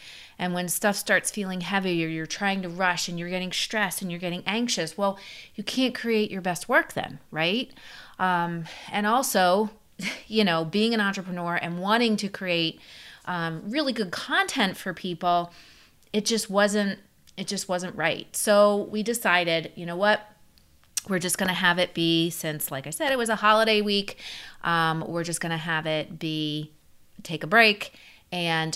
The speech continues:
start up again for the New Year's with a New Year's episode,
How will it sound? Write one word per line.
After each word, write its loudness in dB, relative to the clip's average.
start 0
up 0
again 0
for -4
the 0
New 6
Year's 6
with 4
a 0
New -4
Year's -6
episode, 0